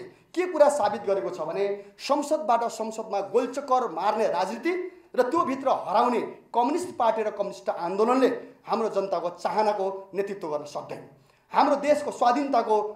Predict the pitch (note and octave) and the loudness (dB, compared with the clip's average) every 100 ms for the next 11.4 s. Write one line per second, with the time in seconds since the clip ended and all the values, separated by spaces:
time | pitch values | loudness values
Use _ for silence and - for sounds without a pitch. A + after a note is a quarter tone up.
0 | - A#3+ B3+ - F3 D3+ - - G3 C#4 | -6 -6 -4 -4 -2 -4 -4 -2 0 0
1 | - - - _ D#4+ D#4+ D#4+ F4+ F#4 F#4 | -2 -8 -18 _ -4 -2 0 2 0 0
2 | D#4 D4+ C#4+ D4 F#3+ B3+ D4+ C4 B3+ C4 | -2 -2 -2 -2 4 4 4 0 6 8
3 | C4 - - - C4 B3+ D4+ D4 B3+ - | 8 2 -12 0 4 10 10 10 8 4
4 | C4 C#4 C4 - - - D3 C4 D4+ - | 8 8 8 2 -6 -14 -6 -4 -4 -4
5 | A#3+ G3+ C#4 E4 D4+ - - F3+ B3+ A#3+ | -4 2 2 4 0 0 -4 -4 2 4
6 | G3 - - B3 B3 A#3 D4 E4 D4+ C4 | 2 0 -6 -2 0 0 0 0 0 2
7 | A3+ A#3 B3 A#3+ D4 C#4+ C#4+ B3+ A#3 A3+ | 0 2 0 4 6 6 4 -6 -6 -4
8 | G#3 G#3 A3+ - - B3 - A3+ C4+ D4+ | 0 0 -2 -6 2 4 4 2 2 0
9 | E4 F#4+ F#4 C4+ C4+ A#3+ A3 G#3+ G#3+ - | -2 -4 -4 -6 -4 -2 0 0 0 -2
10 | - C#3+ G3+ G#3+ G#3+ G3+ G3 F3+ F#3 C#3+ | -4 2 4 6 4 2 -2 -2 -4 -2
11 | G#3+ C4+ G#3 F#3+ | -4 2 2 2